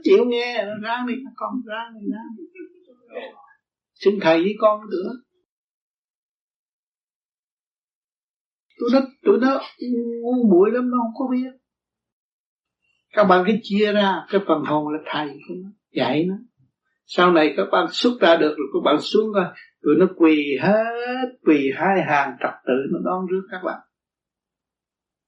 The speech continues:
Quỳ hết, khi mà thấy chủ nhân ông xuống là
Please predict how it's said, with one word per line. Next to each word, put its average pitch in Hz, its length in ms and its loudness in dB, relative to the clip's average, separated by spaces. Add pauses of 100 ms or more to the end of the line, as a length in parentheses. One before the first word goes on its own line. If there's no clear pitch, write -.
(1300)
Quỳ 143 220 4
hết, 185 300 2 (540)
khi 160 120 6
mà 147 160 2
thấy 185 160 4
chủ 156 160 4
nhân 175 120 2
ông 165 240 2
xuống 202 200 -2
là 156 100 0